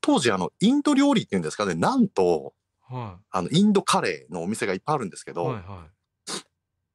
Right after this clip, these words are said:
Speaker 1: パンから波及して、当時ものすごく僕、インド料理に凝ってたんですよ。
Speaker 2: は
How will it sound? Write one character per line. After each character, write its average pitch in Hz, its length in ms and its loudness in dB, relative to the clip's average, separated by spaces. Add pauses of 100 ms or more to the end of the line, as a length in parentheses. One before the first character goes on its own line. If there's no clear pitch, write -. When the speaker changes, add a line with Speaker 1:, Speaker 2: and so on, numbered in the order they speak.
(180)
Speaker 1:
パ 330 140 -2
ン 302 80 -2
か 147 120 0
ら 110 80 0
波 117 120 -6
及 127 160 -8
し - 60 -12
て、 - 80 -4
当 269 180 0
時 139 80 -2
も 123 180 2
の 240 60 2
す 330 120 0
ご 294 60 0
く - 160 -12
僕、 - 220 -12
イ 220 100 6
ン 269 160 4
ド 277 120 4
料 269 220 4
理 143 100 0
に 165 120 0
凝 - 180 -2
っ - 20 -20
て 107 120 0
た 78 120 -2
ん 71 60 -16
で 67 60 -14
す - 100 -8
よ。 - 160 -8 (140)
Speaker 2:
は 117 400 -12